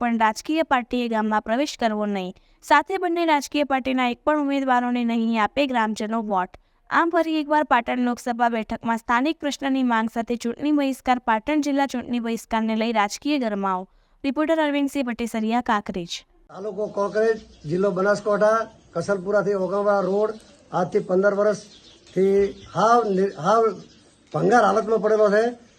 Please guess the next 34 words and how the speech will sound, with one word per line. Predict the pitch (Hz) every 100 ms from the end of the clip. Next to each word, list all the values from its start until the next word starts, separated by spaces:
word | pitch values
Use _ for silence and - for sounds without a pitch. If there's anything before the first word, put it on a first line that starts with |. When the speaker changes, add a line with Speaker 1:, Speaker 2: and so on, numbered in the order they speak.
| _ -
Speaker 2:
દરેક | 185 226 226 -
અમે | 208
ધારાસભ્યોને | 180 165 190 202 175 208
રજૂઆતો | 190 165 208 220
કરેલી | 214 214 208
છે, | 214
આખા | 196 202
ગામ | 175 202
સમજ | 170 214 202
તમે | 214
લેખિત | 180 180 220
રજૂઆતો | 214 196 214 202
કરેલી | 196 202 202
છે, | 202 - - - - -
પણ | 185
કોઈ | 185 208
એનું | 208 185
નિરાકરણ | 190 196 202 196
આવેલું | 175 226 220
નથી. | 190 190 208 - - - - _
જે, | 143 202 202
અ, | 196 208 - 147 147 147 143 151 - - - - - 143
રોડની | 165 208 233
સાઈડમાં | 170 202 233 208 127 - - - - - -
અમારા | 175 214
ગામની | 196 214 220
અંદર | 214
પચીસથી | 190 190 185 208 - 220 208
ત્રીસ | 190 220 220 -
સાધનો, | 135 135 196 208 202 196 - - - - -
અ, | 147 147 127 - 131
નાના | 156 202 208
મોટા | 214 208
છે | 202